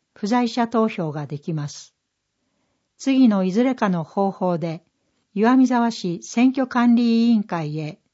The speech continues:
投票用紙等を請求してください。直接、または郵送で請求。マイナポータルを利用して請求。滞在先に投票用紙などを郵送しますので、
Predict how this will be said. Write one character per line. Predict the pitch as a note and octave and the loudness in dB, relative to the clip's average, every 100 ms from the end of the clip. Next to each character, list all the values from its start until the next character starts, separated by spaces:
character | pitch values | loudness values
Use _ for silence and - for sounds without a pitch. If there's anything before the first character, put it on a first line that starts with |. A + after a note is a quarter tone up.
| - | -2
投 | A#3 B3+ | 0 0
票 | C4 B3 | 0 0
用 | A#3+ A#3 | 2 0
紙 | A3+ - | -2 -6
等 | F#3 | -4
を | E3 D#3 D3+ F3 | -4 -4 -10 -12
請 | - - A#3 | -14 -4 -4
求 | A3+ A3+ A3 | -2 0 0
し | A3 | -2
て | G3+ | -6
く | G3+ | -4
だ | F#3 | -6
さ | F3 F#3 D#3+ | -6 -8 -8
い。 | D3+ _ _ _ _ _ _ _ _ _ _ _ - | -12 _ _ _ _ _ _ _ _ _ _ _ -10
直 | A3 | -8
接、 | - A#3+ A#3 - _ _ - | -4 -6 -6 -14 _ _ -6
ま | A3+ | 0
た | B3+ | 2
は | G#3 E3+ | 2 0
郵 | A3+ G3+ B3 | -2 2 2
送 | B3+ A#3+ A3 | 2 0 2
で | G#3+ G3+ | 0 -4
請 | - G3 F#3+ | -4 -4 -4
求。 | - E3+ D#3+ D#3+ _ _ _ _ _ _ _ _ _ | -4 -4 -4 -8 _ _ _ _ _ _ _ _ _
マ | G#3 A3+ | -2 2
イ | B3+ | 4
ナ | B3+ | 2
ポ | C4 C4 | 0 -2
ー | |
タ | B3 F#3+ | -2 -2
ル | D#3+ | -2
を | D3+ | -4
利 | C3 F3+ | -4 -2
用 | G3+ G3 | -2 -2
し | - | -6
て | - | -8
請 | D3+ - F3 | -8 -6 -6
求。 | E3+ - D#3 D#3 - _ _ _ _ _ _ _ _ - | -6 -8 -8 -8 -14 _ _ _ _ _ _ _ _ -6
滞 | A3 A#3+ | 0 0
在 | A#3 A3+ | 2 0
先 | A3 G#3+ G#3 | -2 -6 -4
に | F#3 F3+ - - | -2 -4 -8 -4
投 | A3+ C4 | -2 0
票 | C4+ B3+ | 0 2
用 | B3 B3+ | 2 0
紙 | B3 F3+ | -2 -4
な | E3+ | -4
ど | D#3 D3+ | -6 -8
を | D3 | -10
郵 | - F#3+ A3+ | -4 -2 0
送 | A#3+ A3+ | 0 0
し | A3+ G3+ | 0 -2
ま | G3+ | -4
す | - | -4
の | E3 D3+ | -6 -6
で、 | D3+ D3+ | -10 -14